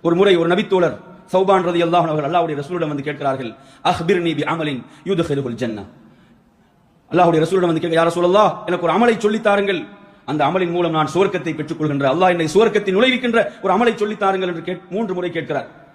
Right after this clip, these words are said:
அல்லாஹ்வுடைய தூதர் ஸல்லல்லாஹு அலைஹி வஸல்லம் மூன்று முறை கேட்டதன் பிறகுதான்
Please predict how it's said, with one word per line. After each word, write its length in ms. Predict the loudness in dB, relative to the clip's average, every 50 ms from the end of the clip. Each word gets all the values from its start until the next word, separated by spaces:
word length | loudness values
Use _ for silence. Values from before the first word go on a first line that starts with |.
| _ _ _ _ _ _
அல்லாஹ்வுடைய 300 | -2 0 0 0 -2 -4
தூதர் 320 | -4 -2 -2 -2 -2 -4 -8
ஸல்லல்லாஹு 240 | -8 -4 -2 -2 -2
அலைஹி 20 |
வஸல்லம் 220 | -2 -2 -2 -2
மூன்று 260 | 0 0 0 0 0 0
முறை 180 | 2 0 0
கேட்டதன் 360 | 2 0 0 0 0 0 0
பிறகுதான் 480 | 2 2 4 4 4 4 2 2 0 -4